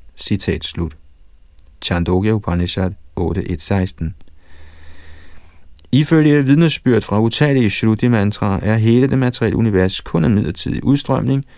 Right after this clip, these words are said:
fra den absolute sandhed. Mundaka Upanishad, for at nævne en, siger, Yathodana nabhi shrijati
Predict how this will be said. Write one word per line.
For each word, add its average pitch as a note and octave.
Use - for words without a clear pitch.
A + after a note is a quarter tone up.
fra A#2+
den A#2+
absolute F2
sandhed. F#2
Mundaka G2
Upanishad, G#2
for -
at G2+
nævne F#2
en, C#3
siger, B2
Yathodana G2
nabhi G2+
shrijati G2+